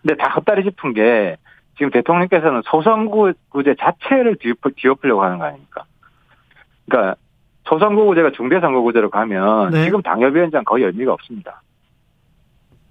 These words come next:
Speaker 2: 근데
Speaker 1: 그렇잖아요?
Speaker 2: 그러-, 그렇게 갈까요? 거기까지 정치 개혁안이
Speaker 1: 아,
Speaker 2: 나올 수 있을까요?
Speaker 1: 아, 왜냐하면 이번에 굉장히 가능성이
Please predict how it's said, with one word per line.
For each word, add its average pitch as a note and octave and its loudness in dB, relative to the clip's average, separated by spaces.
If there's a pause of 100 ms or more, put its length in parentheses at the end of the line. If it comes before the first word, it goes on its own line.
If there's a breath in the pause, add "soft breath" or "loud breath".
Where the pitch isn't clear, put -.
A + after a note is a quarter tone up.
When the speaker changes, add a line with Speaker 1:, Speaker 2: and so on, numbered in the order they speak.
(440)
Speaker 2:
근데 E3 0
Speaker 1:
그렇잖아요? F#3+ 2
Speaker 2:
그러-, F3 -2
그렇게 F3+ -4
갈까요? C3+ 0
거기까지 D3+ 0
정치 D#3 -4
개혁안이 D#3 2
Speaker 1:
아, E3 2
Speaker 2:
나올 D#3 2
수 D3 -6
있을까요? D#3+ 2
Speaker 1:
아, - 6
왜냐하면 G3 2
이번에 G3+ 2
굉장히 F#3 0
가능성이 B2 -2